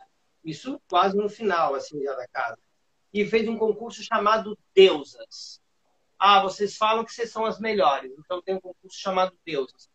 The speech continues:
Só aquelas que já tinham passado por todos os concursos, que já eram consagradas, ficavam em um concurso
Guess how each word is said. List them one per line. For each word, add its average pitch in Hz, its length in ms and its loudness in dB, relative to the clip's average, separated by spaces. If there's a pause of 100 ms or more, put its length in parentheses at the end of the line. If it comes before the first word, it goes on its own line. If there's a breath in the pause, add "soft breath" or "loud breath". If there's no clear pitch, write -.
(160)
Só - 260 6
aquelas 254 460 2
que 214 120 -8
já 269 220 0
tinham 277 300 -6
passado 214 500 -2
por 190 80 -18 (100)
todos 285 280 4
os 254 100 -10
concursos, 196 680 -2 (300)
que 226 100 -6
já 202 200 2
eram 262 260 4
consagradas, 196 840 0 (560)
ficavam 226 460 0
em 240 80 -12
um 220 80 -8
concurso 226 680 -2